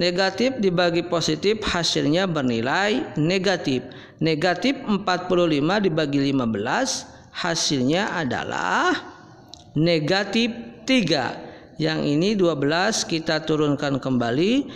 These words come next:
dikurangi dua puluh juga kita tulis kembali di bawah. Nih, sekarang ada penjumlahan dan pengurangan. Ingat konsepnya, kerjakan terlebih dahulu yang ada di sebelah kanan.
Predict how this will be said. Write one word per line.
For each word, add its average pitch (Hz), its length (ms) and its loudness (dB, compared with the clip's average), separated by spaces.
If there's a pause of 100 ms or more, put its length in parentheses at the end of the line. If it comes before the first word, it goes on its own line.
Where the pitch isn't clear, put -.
(260)
dikurangi 170 560 2
dua 156 240 2
puluh 165 320 2
juga 151 320 0
kita 156 420 -4
tulis 156 360 0
kembali 127 420 0
di 117 80 -2
bawah. 110 420 -2 (920)
Nih, 156 100 2
sekarang 165 460 0
ada 220 240 2
penjumlahan 214 880 2
dan 202 180 2
pengurangan. 214 800 2
Ingat 208 320 2
konsepnya, 202 560 2
kerjakan 190 640 0
terlebih 170 380 2
dahulu 165 420 2
yang 156 300 2
ada 139 400 0
di 147 80 2
sebelah 147 640 -2
kanan. 175 640 0